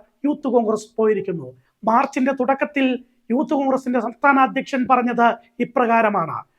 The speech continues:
"കൊല്ലം വരെ ഞങ്ങൾ അടി കൊണ്ടു, ഇനി ഞങ്ങൾ രൂപം മാറ്റിയിരിക്കുകയാണ്, ഇനി കിട്ടിയതിനെല്ലാം പലിശയും മുതലും ചേർത്ത് തിരിച്ചു കൊടുക്കാൻ തന്നെയാണ് പ്ലാൻ" എന്ന് വ്യക്തമാക്കി.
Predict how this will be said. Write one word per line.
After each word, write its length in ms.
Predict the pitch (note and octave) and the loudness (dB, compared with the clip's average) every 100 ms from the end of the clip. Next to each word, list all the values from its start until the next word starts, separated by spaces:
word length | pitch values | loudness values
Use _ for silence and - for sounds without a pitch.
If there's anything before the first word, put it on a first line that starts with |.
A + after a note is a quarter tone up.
| _ - | _ -2
"കൊല്ലം 280 | A#3+ C#4 C4+ | 2 2 4
വരെ 220 | C4+ B3+ A#3+ - - | 4 4 0 -4 -4
ഞങ്ങൾ 260 | B3 B3+ A#3 A#3+ - | 0 2 2 2 0
അടി 220 | A#3 C4 | 0 0
കൊണ്ടു, 340 | B3 A3 F3+ C#3+ C#3+ _ _ - | -2 -2 -4 -8 -12 _ _ -2
ഇനി 140 | B3+ C4+ | 2 2
ഞങ്ങൾ 300 | B3+ B3 A#3+ G#3+ - _ | 2 2 2 0 -8 _
രൂപം 320 | B3+ C4 C4 A#3 | 0 4 4 4
മാറ്റിയിരിക്കുകയാണ്, 840 | B3 B3 B3+ A#3+ A#3+ G3+ E3 C3+ A#2+ _ _ - | 2 2 -2 -2 0 -2 -2 -8 -16 _ _ -2
ഇനി 220 | B3 C4 A#3 - | 2 2 0 -2
കിട്ടിയതിനെല്ലാം 840 | C4 - C#4+ C4+ C4 B3+ A#3+ A#3 A#3 - - | -4 0 0 2 2 2 2 2 0 -4 2
പലിശയും 480 | A#3+ C4+ - C#4+ B3 | 4 4 0 0 0
മുതലും 300 | B3+ C4+ B3+ | 0 0 0
ചേർത്ത് 380 | B3 A#3 A#3 A3+ A3+ _ - | 0 0 2 0 0 _ -2
തിരിച്ചു 300 | C4 C4+ C#4 | 0 0 -2
കൊടുക്കാൻ 380 | B3+ B3+ C4 B3 | -2 0 0 0
തന്നെയാണ് 500 | B3 A#3+ A#3+ A3+ G#3+ G#3 _ _ | -2 -2 0 2 0 -4 _ _
പ്ലാൻ" 260 | A#3+ A#3 A#3 - | 4 4 2 0
എന്ന് 280 | A#3+ A3 G#3 G3+ _ - | 0 0 -2 -4 _ -4
വ്യക്തമാക്കി. 600 | A#3+ A#3+ A3 F3+ - | -2 0 0 -2 -6